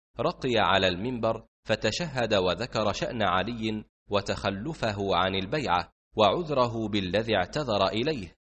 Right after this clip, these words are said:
ثم استغفر وتشهد علي،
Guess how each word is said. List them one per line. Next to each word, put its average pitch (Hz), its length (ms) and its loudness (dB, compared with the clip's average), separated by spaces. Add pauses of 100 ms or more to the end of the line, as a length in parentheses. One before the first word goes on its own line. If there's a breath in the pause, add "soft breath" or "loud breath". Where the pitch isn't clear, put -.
(140)
ثم 98 220 2
استغفر 110 600 -2
وتشهد 104 800 0
علي، 95 460 2